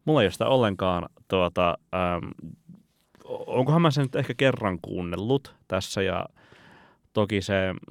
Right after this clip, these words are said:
äh, suurena diskovuonna kaksituhatta kaksikymmentä kä-, läpikäyty What's Your Pleasure on kyllä tosi kivaa musiikkia edelleen, ja viimevuotinen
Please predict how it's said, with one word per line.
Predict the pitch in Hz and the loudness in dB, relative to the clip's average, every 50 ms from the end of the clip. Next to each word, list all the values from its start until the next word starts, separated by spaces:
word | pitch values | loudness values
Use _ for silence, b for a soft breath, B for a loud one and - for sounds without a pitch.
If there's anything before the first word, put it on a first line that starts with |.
| B B B B B B B B B B B B B - - | B B B B B B B B B B B B B -18 -16
äh, | - - - - - - - - 98 | -14 -12 -12 -12 -12 -12 -12 -12 -12
suurena | - - 98 98 95 95 90 85 | -8 -6 -2 0 0 0 0 0
diskovuonna | 90 98 95 - - 98 87 85 82 85 | 0 -2 -2 0 -2 -2 -2 -2 -4 -6
kaksituhatta | 87 90 - - 92 92 - 92 | -8 -8 -8 -10 -8 -4 -4 -4
kaksikymmentä | 90 - - - 85 85 85 82 80 - 80 - - b b b b b b b b b b - - | -4 -4 -8 -8 -6 -6 -6 -6 -8 -8 -10 -10 -12 b b b b b b b b b b -6 -4
kä-, | 85 82 - - 87 | -4 -4 -4 -6 -10
läpikäyty | 90 87 87 90 85 - 82 78 80 80 87 | -8 -6 -6 -6 -6 -4 -4 -4 -4 -6 -6
What's | 87 87 90 90 - - 87 | -6 -4 -4 -4 -4 -4 -8
Your | 87 - | -6 -6
Pleasure | - 90 92 - 92 87 85 - - - _ _ _ _ - | -4 -6 -4 -4 -4 -6 -6 -6 -10 -14 _ _ _ _ -8
on | 104 104 98 92 87 | -6 -6 -4 -4 -6
kyllä | - 87 82 | -6 -8 -6
tosi | - 87 - 98 82 - _ _ B B B B B B 131 - - _ _ _ _ _ 160 160 175 190 - - - - - _ _ _ _ | -6 -8 -8 -8 -8 -10 _ _ B B B B B B -20 -20 -20 _ _ _ _ _ -20 -20 -20 -20 -20 -20 -20 -20 -20 _ _ _ _
kivaa | - 120 107 107 101 92 | -4 0 2 2 2 2
musiikkia | 92 95 104 92 - - - 85 82 | 0 -4 -4 -6 -6 -6 -6 -4 -2
edelleen, | 92 104 110 104 101 101 95 95 92 92 - b b b b b b b b b b b b | 0 0 0 0 0 0 0 -2 -2 -4 -8 b b b b b b b b b b b b
ja | - 87 82 82 78 - - - - 95 | -6 -4 -2 -2 -2 -4 -6 -8 -6 -2
viimevuotinen | 98 92 90 90 87 85 80 80 80 80 78 73 76 78 78 | -2 0 0 0 -2 -2 -2 -4 -4 -4 -6 -8 -8 -8 -10